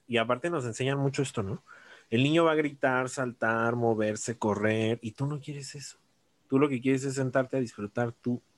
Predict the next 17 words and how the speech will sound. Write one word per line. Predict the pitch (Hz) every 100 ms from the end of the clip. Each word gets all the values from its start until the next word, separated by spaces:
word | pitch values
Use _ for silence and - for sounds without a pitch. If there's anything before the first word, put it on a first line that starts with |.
| _
película. | 113 113 123 - - _ _ _ _ _ _ _ _ _ -
Mejor | 95 117 113
déjanoslo | 117 127 120 117
aquí | 117 170
con | 170 170
un | 180
extraño. | - 185 180 160 _ _ _ _ _ _ -
Te | 123 120
juro | 156 180 202
que | 139
no | 127
sale | 135 135 127
de |
este | 123 117
cuarto. | - - - _ _ _ _ _ _ _ _ _ _ _ -
Y | 214 170
ya, | 233